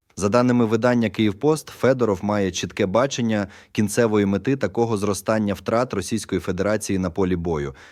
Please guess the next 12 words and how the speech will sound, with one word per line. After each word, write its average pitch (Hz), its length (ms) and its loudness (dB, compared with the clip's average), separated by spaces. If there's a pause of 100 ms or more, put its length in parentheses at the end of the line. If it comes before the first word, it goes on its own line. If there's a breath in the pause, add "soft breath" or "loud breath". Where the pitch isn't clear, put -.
(120)
Він 113 120 2
хоче 110 320 0
змусити 101 480 -2
Путіна 101 420 -2
сісти 120 380 -4
за 92 140 -2
стіл 98 260 -2
переговорів 95 640 0
і 107 80 -6
сприймати 101 580 -2
їх 92 140 -2
серйозно. 76 600 -6